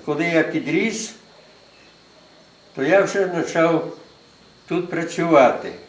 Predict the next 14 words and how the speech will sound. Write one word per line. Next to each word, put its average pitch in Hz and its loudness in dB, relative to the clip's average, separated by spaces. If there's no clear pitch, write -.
От. 107 -10
Сорок 196 0
років 170 0
я 165 4
працю-, - -6
попрацював 147 0
тут, 151 -2
на 123 -2
цій 160 2
млині. 143 0
Коли 165 4
ми 180 2
тут - -2
працювали, 147 4